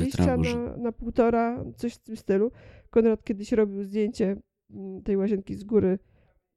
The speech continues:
Speaker 1: Poszukamy jej, żeby wam pokazać. W każdym razie ja nie byłam w stanie tam wy-, całkowicie wyprostować nóg w wannie, aczkolwiek jak na potrzeby podróżowania i zatrzymywania się w kolejnych miejscach bardzo,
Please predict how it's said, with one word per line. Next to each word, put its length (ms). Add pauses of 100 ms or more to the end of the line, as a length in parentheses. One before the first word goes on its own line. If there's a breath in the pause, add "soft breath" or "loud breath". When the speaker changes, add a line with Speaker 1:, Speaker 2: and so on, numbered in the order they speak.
(120)
Speaker 1:
Poszukamy 520
jej, 140
żeby 180
wam 180
pokazać. 500
W 20
każdym 360
razie 360 (440)
ja 340
nie 180
byłam 220
w 20
stanie 320
tam 220
wy-, 300
całkowicie 400
wyprostować 480
nóg 220
w 20
wannie, 540
aczkolwiek 720 (500)
jak 220
na 80
potrzeby 720 (460)
podróżowania 840
i 100
zatrzymywania 680
się 200
w 80
kolejnych 400
miejscach 520 (140)
bardzo, 720